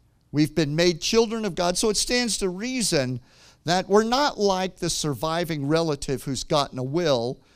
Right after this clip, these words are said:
and we go off in our own life and we take the proceeds of that will and just kind of jam them into our life, and, and, you know, hopefully it helps us to keep doing what we're doing and being what we want to be. But instead,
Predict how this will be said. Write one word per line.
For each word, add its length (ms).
and 140
we 140
go 260
off 300
in 200
our 240
own 260
life 560
and 140
we 80
take 260
the 80
proceeds 680
of 100
that 200
will 220
and 100
just 340
kind 220
of 100
jam 380
them 160
into 260
our 140
life, 440
and, 260
and, 340
you 100
know, 100
hopefully 380
it 80
helps 300
us 160
to 80
keep 280
doing 320
what 280
we're 460
doing 420
and 320
being 240
what 140
we 100
want 240
to 60
be. 260
But 180
instead, 760